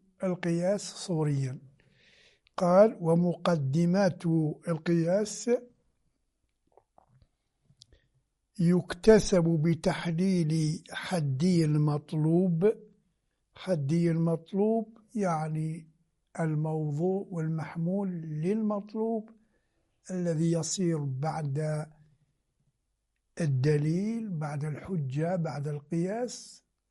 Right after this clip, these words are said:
نتيجة، إلى ذاتياتها. ذاتياتها يعني جنس فصل إذا كانت من المركبات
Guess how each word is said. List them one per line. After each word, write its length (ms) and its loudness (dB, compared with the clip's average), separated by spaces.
نتيجة، 560 -8
إلى 440 10
ذاتياتها. 960 4
ذاتياتها 840 -4
يعني 400 -8
جنس 460 -2
فصل 480 0
إذا 240 -6
كانت 540 -6
من 400 2
المركبات 960 2